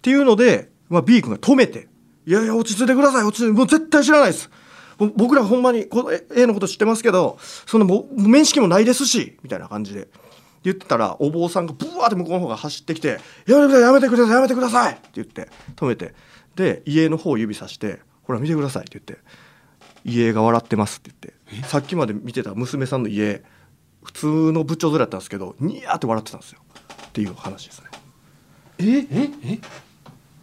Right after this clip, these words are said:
Speaker 2: ど-、どういうことなんですか、それ。
Speaker 1: いや、全く真相は分からないです。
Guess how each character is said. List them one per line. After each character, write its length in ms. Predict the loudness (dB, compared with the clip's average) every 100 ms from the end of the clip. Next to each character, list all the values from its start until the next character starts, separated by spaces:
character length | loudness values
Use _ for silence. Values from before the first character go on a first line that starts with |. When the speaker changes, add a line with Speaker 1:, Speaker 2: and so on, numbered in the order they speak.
| _ -20 -20 -20 -20 -20 -20 -20 -20 -10
Speaker 2:
ど-、 120 | -10
ど 300 | -6 -2 4
う 60 | 6
い 80 | 6
う 80 | 2
こ 140 | 0
と 80 | 0
な 60 | 0
ん 20 |
で 60 |
す 60 | -4
か、 60 | -8
そ 120 | -10
れ。 140 | -14 _ _ -20 -16
Speaker 1:
い 40 | -8
や、 60 |
全 240 | -2 -2 -2 0 0
く 80 | 0
真 300 | 0 2 2
相 200 | 2 2
は 100 | 2
分 40 |
か 60 | 0
ら 80 | -2
な 80 |
い 20 | -6
で 80 |
す。 100 | -18